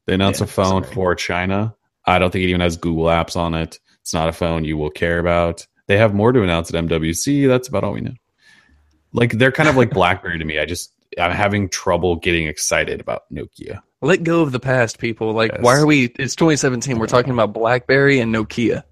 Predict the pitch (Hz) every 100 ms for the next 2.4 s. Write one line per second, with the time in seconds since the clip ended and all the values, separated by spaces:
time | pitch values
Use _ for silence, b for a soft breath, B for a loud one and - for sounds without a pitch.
0 | - 202 - 107 101 - 135 135 185 175
1 | 202 170 190 147 127 120 113 107 _ _
2 | _ _ - -